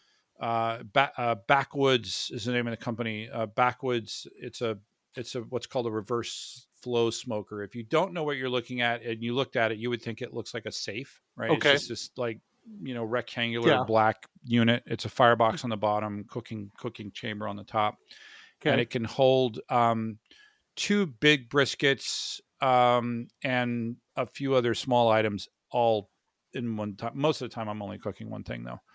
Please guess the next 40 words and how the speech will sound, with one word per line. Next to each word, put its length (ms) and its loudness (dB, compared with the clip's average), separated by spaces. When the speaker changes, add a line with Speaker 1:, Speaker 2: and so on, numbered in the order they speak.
Speaker 2:
Yeah. 140 0
Speaker 1:
Um, 220 -8
and 160 -2
it, 140 -2
and 120 0
I 80 2
have, 560 6
and 140 -2
here's 200 0
where 100 -2
the 80 -2
nerd 260 -2
comes 240 -10
in. 280 -12
I 100 -10
have, 300 -4
um, 420 -4
I 100 -6
have 320 0
a, 200 -2
uh, 380 -2
a 180 -8
thing 220 -6
called 240 -2
a 60 -4
fire, 400 0
I 600 -18
think 40 -18
it's 100 -16
called 180 -8
Firebox, 640 -4
and 160 -2
it's, 420 -4
it's 200 -4
a 40 -6
precise 640 -4
temperature 360 -8
control 640 -8
for 360 -4
that 280 -4